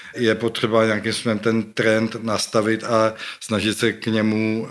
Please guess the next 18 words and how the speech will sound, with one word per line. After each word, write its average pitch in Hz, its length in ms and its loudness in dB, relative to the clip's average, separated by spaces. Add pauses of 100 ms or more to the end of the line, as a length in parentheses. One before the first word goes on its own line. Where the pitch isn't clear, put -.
(340)
eh, 101 40 -2
dotlačit 104 520 0
i 117 80 -4
ty 120 160 0
ostatní 113 720 0 (440)
významné 110 680 2
hráče, 110 520 4
protože 107 580 -2
prostě 110 300 -4
je 110 60 2
potřeba 110 480 0 (340)
na 104 100 -2
tom 113 140 0
pracovat 110 360 2
společně 113 480 0
a 117 140 -2
když 110 460 4
tam 110 420 0